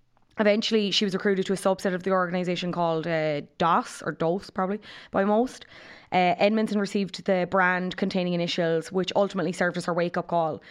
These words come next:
The actress went to the F B I to tell them everything and had even shown her brand to reporters.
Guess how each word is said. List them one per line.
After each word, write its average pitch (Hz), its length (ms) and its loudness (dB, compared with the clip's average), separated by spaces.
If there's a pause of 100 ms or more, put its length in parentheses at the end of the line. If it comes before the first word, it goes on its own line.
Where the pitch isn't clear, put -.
(300)
The 196 80 2
actress 190 320 2
went 185 140 0
to - 40 -14
the 175 220 0 (120)
F 185 120 -2
B 190 100 0
I 180 140 2
to 180 60 -12
tell 175 160 -2
them 170 120 -2
everything 240 360 0
and 185 100 -2
had 175 100 0
even 180 180 -2
shown 175 300 0
her 170 100 -2
brand 165 360 0
to - 140 -6
reporters. 160 500 -6